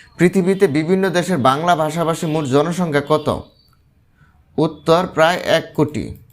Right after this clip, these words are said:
কোনটির বেদে ভাষার বৈশিষ্ট্য আলাদা হয়? উত্তর, জনগোষ্ঠী বেদে ভাষার বৈশিষ্ট্য আলাদা হয়। কোনটি ভাষা পরিবারের সদস্য নয়?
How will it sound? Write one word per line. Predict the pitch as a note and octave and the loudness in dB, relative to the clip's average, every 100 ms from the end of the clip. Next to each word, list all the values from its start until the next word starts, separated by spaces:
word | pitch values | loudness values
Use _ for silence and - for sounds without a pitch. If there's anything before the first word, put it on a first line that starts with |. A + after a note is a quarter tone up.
| - - - - - - _ _ _ | -20 -20 -20 -20 -20 -20 _ _ _
কোনটির | E3+ G3+ F#3 G3 C#3+ | 2 2 4 0 2
বেদে | D#3 D#3+ F#3 | 0 2 2
ভাষার | D3 D3+ E3 F3 - | 2 2 2 0 0
বৈশিষ্ট্য | B2+ D#3 D#3+ E3+ - | -2 0 0 -4 0
আলাদা | E3 C#3 E3 C#3+ | 0 2 2 2
হয়? | A#2+ G#2 A1+ - _ _ _ _ _ _ _ _ _ _ _ _ _ _ _ | 0 -2 -6 -14 _ _ _ _ _ _ _ _ _ _ _ _ _ _ _
উত্তর, | D#3+ D#3+ F3 D3 | -2 0 0 2
জনগোষ্ঠী | B2+ D3+ F3 F3+ - - | 2 0 0 -4 -4 -2
বেদে | D#3+ D3+ D3+ | 2 2 2
ভাষার | D#3 C#3 C#3 D#3+ | 0 0 0 0
বৈশিষ্ট্য | C3+ D3+ D3 D#3+ - F#3 A#3 - _ _ _ | 2 0 -2 -6 0 0 0 -6 _ _ _
আলাদা | C3+ D3+ D#3 B2+ | 2 4 4 0
হয়। | G#2 F2+ - - _ _ _ _ _ _ _ _ _ _ _ _ _ _ _ - | -2 -6 -10 -16 _ _ _ _ _ _ _ _ _ _ _ _ _ _ _ 0
কোনটি | F#3 G3+ F#3+ | 2 2 2
ভাষা | C3+ C#3+ C#3+ - | 0 0 0 -2
পরিবারের | D#3+ F3 E3 E3+ | 0 0 2 0
সদস্য | F#3 E3 D3 E3 - | 0 0 0 -2 -2
নয়? | D#3+ A#2 | 0 0